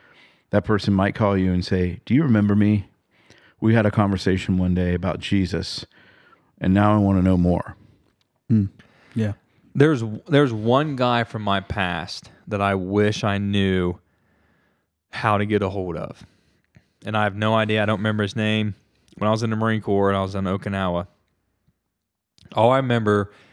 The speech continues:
Speaker 3: is he was another ginger, and he was from Tennessee. <laughs>
Speaker 1: Well, that narrows it down.
Speaker 3: Right. Um, but he was a strong believer,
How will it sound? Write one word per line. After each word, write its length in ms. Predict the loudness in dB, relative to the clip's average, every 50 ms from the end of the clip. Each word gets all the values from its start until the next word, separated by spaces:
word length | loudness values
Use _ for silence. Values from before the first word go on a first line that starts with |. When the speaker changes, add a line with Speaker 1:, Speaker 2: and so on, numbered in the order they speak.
| _ _ _ _ -6
Speaker 3:
is 340 | -4 -2 0 0 -2 -2 -2
he 100 | -2 -2
was 120 | -2 -2
another 260 | 0 0 2 2 2
ginger, 540 | 2 2 0 0 0 0 0 0 -2 -2 -4 -10 _ _ -16
and 120 | -8 -4 -4
he 40 | -4
was 100 | -4 -4
from 140 | -6 -8
Tennessee. 480 | -4 -4 -4 -4 -4 -6 -8 -12 -12 -10 _
<laughs> 40 | -6 -6 -6 _ 0
Speaker 1:
Well, 260 | 2 4 4 6 4 4
that 180 | 4 4 4
narrows 260 | 4 4 4 4 2
it 80 | 2 2
down. 280 | 4 4 4 2 -2 -4 -12 -2
Speaker 3:
Right. 200 | 0 0 0 0 -4 -12 -20 _ -20 -20 -20 -20 -20 -20 -20 -20 -20 -20 -20 -20 -20 -20 -20 _ _ _ _ _ _ _ _ _ 0
Um, 460 | 2 2 2 2 0 -2 -4 -6 -8 -10 _ _ _ _ _ _ _ _ -4 -2
but 140 | -2 0 0
he 220 | 0 0 0 0
was 720 | 2 2 4 4 4 4 2 2 2 0 0 -2 -6 -14 -18 -20 _ _ _ _ _ _ _ _
a 80 | -8 -6
strong 440 | -6 -2 2 2 2 2 0 -2
believer, 480 | -4 -2 0 0 0 -2 -4 -10 -12 -14